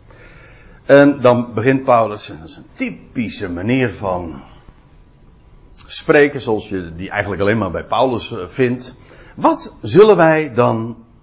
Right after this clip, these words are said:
zeggen?" Of zoals de, deze weergave, "Wat zullen wij dan uitspreken?"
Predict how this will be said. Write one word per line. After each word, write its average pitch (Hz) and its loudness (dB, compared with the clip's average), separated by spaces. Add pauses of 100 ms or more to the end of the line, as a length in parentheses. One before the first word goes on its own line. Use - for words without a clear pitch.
zeggen?" 107 -6
Of 98 -10
zoals 92 -12 (540)
de, 87 -10
deze 90 -12
weergave, 98 -4
"Wat 190 -2
zullen 285 -2
wij 262 2
dan 240 -2
uitspreken?" 131 -6